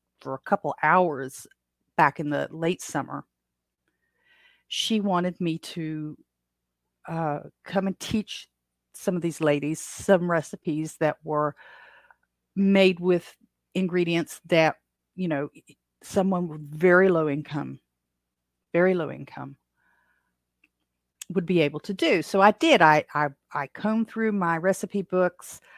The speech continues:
I looked at some alternative things and, and worked some stuff out. I, I made everything that I was presenting. I actually, that's the, the recipe book that I have on Etsy. Um, that's where, why this came about.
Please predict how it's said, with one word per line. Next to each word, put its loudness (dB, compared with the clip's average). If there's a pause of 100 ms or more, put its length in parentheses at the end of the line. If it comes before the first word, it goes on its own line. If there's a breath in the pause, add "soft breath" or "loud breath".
(420 loud breath)
I -2
looked -4
at -8
some -8
alternative -6
things -4
and, -4 (120)
and -8
worked 2
some -6
stuff -2
out. 2
I, 2
I 0
made 2
everything 0
that -2
I -2
was -10
presenting. -8
I -4
actually, -6
that's -4
the, -6 (480 loud breath)
the -6
recipe 2
book -2
that -2
I 2
have 2
on -4
Etsy. 0 (640 loud breath)
Um, 2 (560)
that's 6 (380)
where, 6 (100)
why 8
this -2
came -4
about. 2